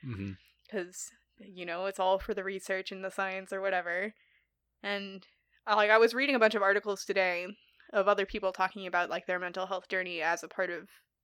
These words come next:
Speaker 2: academia and as a part of science, and just how much it's, like, not addressed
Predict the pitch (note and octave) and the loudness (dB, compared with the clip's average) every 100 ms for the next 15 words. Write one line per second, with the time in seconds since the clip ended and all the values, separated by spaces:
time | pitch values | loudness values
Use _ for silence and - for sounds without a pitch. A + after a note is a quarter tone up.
0 | - G3 F#3+ G3+ F#3 F3 E3+ F#3 F#3+ F#3+ | -4 -4 -6 -14 -12 -10 -10 -8 -4 -4
1 | E3+ - F3+ F#3+ B3+ - - _ _ _ | -4 -4 -4 -2 -4 -8 -20 _ _ _
2 | _ _ _ _ G#3+ G#3+ - A#3 G#3+ G#3 | _ _ _ _ -2 -2 2 2 4 2
3 | G3+ - G3+ F#3+ - - - _ _ _ | 0 -2 -4 -4 -10 -12 -14 _ _ _
4 | _ _ - F3+ - G3+ F#3 F#3 F3+ F3 | _ _ -2 -2 -2 -6 -2 0 2 0
5 | D#3 _ _ _ _ _ _ _ G3+ F#3+ | -2 _ _ _ _ _ _ _ -2 0
6 | F3+ C#3+ - - - | 0 -2 -4 -12 -16